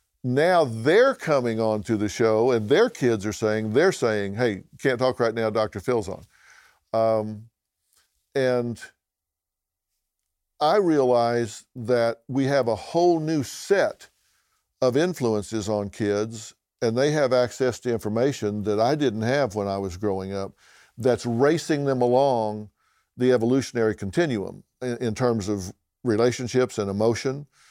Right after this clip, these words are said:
Um, and they are access to bullies and predators and all that we didn't have to deal with in my generation.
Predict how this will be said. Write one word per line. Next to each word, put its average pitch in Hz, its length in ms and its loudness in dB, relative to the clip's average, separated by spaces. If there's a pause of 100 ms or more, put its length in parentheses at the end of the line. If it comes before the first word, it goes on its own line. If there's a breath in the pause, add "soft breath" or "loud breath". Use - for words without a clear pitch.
(480 soft breath)
Um, 107 560 -4 (480)
and 113 520 -4 (480)
they 120 380 0
are 110 260 0
access 117 840 0
to 101 480 -2 (240)
bullies 131 640 0 (140)
and 98 400 -6
predators 127 800 -2 (160)
and 110 120 -2
all 117 240 2
that 117 140 0
we 113 480 0
didn't 135 180 2
have 117 140 0
to 104 80 -10
deal 135 240 2
with 104 160 2
in 101 80 -2
my 98 140 -2
generation. 95 560 -6